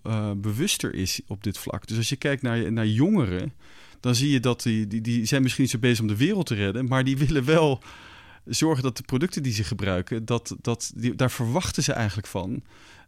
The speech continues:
dat de, de producent en de retailer daarover heeft nagedacht, over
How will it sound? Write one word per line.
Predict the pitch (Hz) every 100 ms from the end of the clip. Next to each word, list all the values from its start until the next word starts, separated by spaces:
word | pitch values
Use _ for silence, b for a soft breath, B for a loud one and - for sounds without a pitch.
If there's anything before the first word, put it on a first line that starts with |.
| -
dat | 113 113 - -
de, | 113 110
de | 110
producent | 113 123 107 - 147 135
en | - 110
de | 110
retailer | 160 175 101 98 107
daarover | 113 95 107 117
heeft | 104
nagedacht, | 113 143 - 101 85 110
over | 107 110 107 98